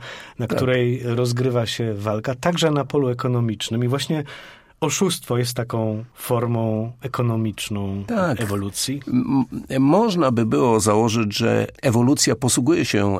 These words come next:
Speaker 2: ekonomicznymi wartościami, wybiera najkrótszą, najbardziej optymalną ścieżkę, drogę, a oszustwo jest taką drogą. Po co inwestować w jakiś jad, jak można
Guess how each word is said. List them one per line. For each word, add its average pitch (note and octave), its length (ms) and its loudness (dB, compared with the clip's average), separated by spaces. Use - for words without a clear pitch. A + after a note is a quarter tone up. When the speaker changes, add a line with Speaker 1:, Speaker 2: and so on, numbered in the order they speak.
Speaker 2:
ekonomicznymi G#2 680 2
wartościami, G2+ 540 0
wybiera G2 340 2
najkrótszą, G2 520 0
najbardziej F#2+ 340 -2
optymalną G2+ 560 2
ścieżkę, G#2 540 0
drogę, A2+ 360 0
a B2 120 0
oszustwo E3+ 440 0
jest F3+ 120 -4
taką F#3 240 0
drogą. A#2 380 2
Po F#3+ 220 6
co - 200 4
inwestować B2 720 4
w G2 40 -2
jakiś A2+ 420 2
jad, B2+ 460 6
jak A#2 400 4
można B2 580 6